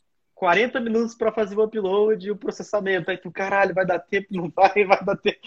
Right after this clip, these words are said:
Aí pegava o vídeo que tava processando, mandava, agendava no e-mail marketing, que a gente nem conseguiu terminar o e-mail, então criou na hora ali o e-mail, "Vamos lá, a aula um tá liberado, o que que a gente falou nessa aula um mesmo?" Porque não tinha o roteiro da aula um, não tinha o script.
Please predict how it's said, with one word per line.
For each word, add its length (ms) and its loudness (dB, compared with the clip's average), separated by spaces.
Aí 280 4
pegava 440 4
o 60 0
vídeo 240 -2
que 60 -20
tava 240 4
processando, 840 -4
mandava, 400 -4
agendava 460 -6
no 100 -14
e-mail 280 -6
marketing, 560 -6
que 720 0
a 100 0
gente 220 -4
nem 120 4
conseguiu 500 0
terminar 360 -2
o 60 0
e-mail, 340 4
então 260 -8
criou 320 2
na 140 6
hora 180 8
ali 160 -6
o 40 -8
e-mail, 240 -4
"Vamos 180 2
lá, 160 8
a 80 6
aula 180 2
um 80 -4
tá 80 2
liberado, 520 4
o 20 -14
que 100 -12
que 100 -8
a 60 -6
gente 160 -12
falou 160 -6
nessa 220 -10
aula 180 -8
um 80 -8
mesmo?" 300 -6
Porque 160 -4
não 100 -6
tinha 240 -6
o 80 -2
roteiro 460 4
da 100 0
aula 220 -2
um, 120 -8
não 60 -16
tinha 160 -16
o 40 -14
script. 520 -8